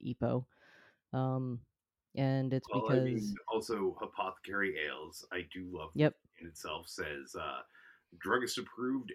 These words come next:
Speaker 2: anti-thirst therapy." It's very, like, snake oil salesman, and I love it.
Speaker 1: Yeah, all their labeling's like that too. It's really cool.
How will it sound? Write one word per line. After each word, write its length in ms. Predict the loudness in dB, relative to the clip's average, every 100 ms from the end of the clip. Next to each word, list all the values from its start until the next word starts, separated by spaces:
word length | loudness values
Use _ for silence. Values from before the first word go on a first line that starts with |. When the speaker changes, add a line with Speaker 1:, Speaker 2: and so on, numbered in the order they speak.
| -2
Speaker 2:
anti-thirst 840 | 0 0 -8 -6 -4 -2 -4 -2
therapy." 760 | 0 0 -2 -12 -18 -20 -20 -14
It's 240 | -10 -10 -2
very, 340 | 0 2 0
like, 320 | -2 -6 -6
snake 380 | -8 -8 -6 -4
oil 260 | -4 -4 -6
salesman, 580 | -6 -4 -6 -8 -16 -18 -12
and 80 |
I 80 | -8
love 420 | -8 -8 -6 -6 -8
it. 140 | -14 -20 -20 -20 _ _
Speaker 1:
Yeah, 220 | 8 10
all 160 | 10 10
their 140 | 10
labeling's 520 | 8 4 4 2 0 0
like 160 | 0
that 200 | 0 0
too. 220 | 0 -2
It's 180 | -2 -6
really 200 | -8 -6
cool. 360 | -4 -4 -4 -8